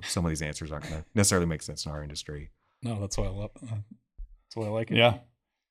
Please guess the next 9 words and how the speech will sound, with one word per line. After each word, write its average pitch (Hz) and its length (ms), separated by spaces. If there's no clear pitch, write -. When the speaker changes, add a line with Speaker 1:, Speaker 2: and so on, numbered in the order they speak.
Speaker 3:
What's 123 240
your, 107 300
uh, 98 320
what's 131 120
your 120 60
favorite, 110 180
like, 92 140
managed 101 380
service? - 680